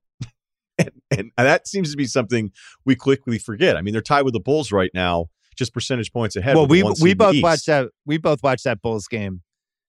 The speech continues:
Speaker 2: and it was kinda shocking how the Bulls took it to them in the fourth quarter, 'cause I felt like the Nets were trying. If it was one of those, "Ah, they took the Nets by surprise a little bit," I was like, "No, the,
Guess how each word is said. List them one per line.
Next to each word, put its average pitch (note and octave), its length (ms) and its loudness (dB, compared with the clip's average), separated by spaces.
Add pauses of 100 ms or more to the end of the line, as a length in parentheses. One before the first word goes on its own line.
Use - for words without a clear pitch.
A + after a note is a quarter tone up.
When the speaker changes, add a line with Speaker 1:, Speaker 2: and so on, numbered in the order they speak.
(260)
Speaker 2:
and C#3 140 0
it B2+ 40 2
was A#2+ 120 -2
kinda D3 260 0
shocking A2 480 -2
how G2 140 -4
the F#2 100 -8
Bulls G2+ 340 -4
took - 220 -6
it F#2 100 -6
to G#2 80 -8
them F2+ 220 -6
in F2+ 60 -8
the F2+ 80 -8
fourth G#2 280 -6
quarter, G#2+ 220 -4
'cause G#2+ 160 -4
I D3 80 4
felt F3 160 2
like C#3+ 100 -2
the C3+ 80 -2
Nets A#2+ 220 -4
were G#2 100 -6
trying. F2+ 420 -10 (760)
If B2+ 140 -4
it D3+ 120 6
was D3 160 -2
one C3+ 200 0
of B2+ 40 0
those, A2+ 280 0
"Ah, E3 180 2
they D3 160 -2
took D3 220 -4
the D3 80 -4
Nets C3+ 200 -2
by B2+ 160 0
surprise A2 480 -4
a G#2+ 40 -8
little G2 120 -6
bit," F2+ 60 -6
I G2 40 -4
was F#2+ 120 -8
like, G#2+ 140 -6
"No, B2 260 2
the, B2 260 -2